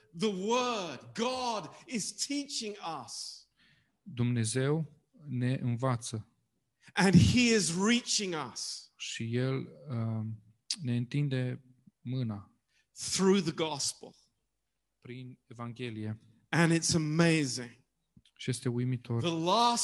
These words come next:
Speaker 1: statement
Speaker 2: Ultima sa afirmație
Speaker 1: is powerful for us.
Speaker 2: este puternică pentru noi.
Speaker 1: It's what I wanna go home with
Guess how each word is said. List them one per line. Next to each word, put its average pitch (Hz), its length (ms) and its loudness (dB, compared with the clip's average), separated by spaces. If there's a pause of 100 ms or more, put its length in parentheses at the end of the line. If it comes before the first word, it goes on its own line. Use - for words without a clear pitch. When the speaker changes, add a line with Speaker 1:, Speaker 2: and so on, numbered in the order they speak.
Speaker 1:
statement 190 800 -6 (880)
Speaker 2:
Ultima 143 460 -4
sa 139 160 -4
afirmație 165 720 4
Speaker 1:
is 196 300 2 (360)
powerful 214 680 2
for 147 420 -8
us. - 420 -12
Speaker 2:
este 139 320 -6
puternică 143 540 -8
pentru 127 320 -10
noi. 113 180 -8
Speaker 1:
It's 220 420 -2
what 240 320 4
I 220 80 2
wanna 247 180 4
go 220 220 4
home 240 520 4
with 180 200 -2